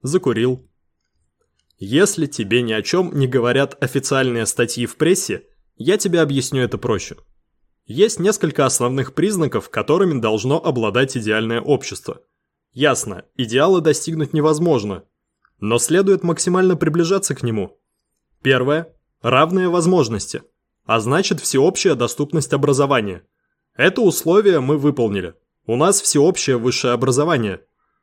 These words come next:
Раньше говорили, надо иметь бумажку, остальное приложится.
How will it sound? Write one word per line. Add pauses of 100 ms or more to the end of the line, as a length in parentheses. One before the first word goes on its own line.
(200)
Раньше
говорили, (220)
надо
иметь
бумажку,
остальное
приложится.